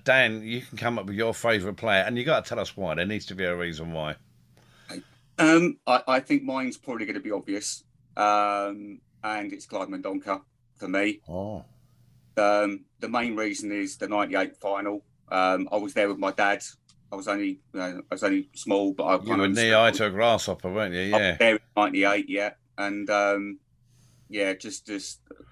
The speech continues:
Speaker 2: the, the skill of all three goals.
Speaker 1: I've said this all along, Dan. Have, what have I, what have I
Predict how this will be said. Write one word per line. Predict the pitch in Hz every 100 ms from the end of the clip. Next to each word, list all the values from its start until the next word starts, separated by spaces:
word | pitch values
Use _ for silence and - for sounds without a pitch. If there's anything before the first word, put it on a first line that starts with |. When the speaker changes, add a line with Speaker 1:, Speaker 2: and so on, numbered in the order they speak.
| _
Speaker 2:
the, | 95
the | - 101
skill | - - 110 101 95 95 _ _ _ _
of | 98
all | 117 143
three | - 104
goals. | 98 101 98 95 98 - -
Speaker 1:
I've | 92 90
said | - 107 95
this | 90 90
all | 92 98
along, | 92 95 90 90
Dan. | 107 101
Have, | 104 101 110 110
what | 135
have | 127
I, | 127 131
what | 123 110 131 143 147
have | 143
I | 139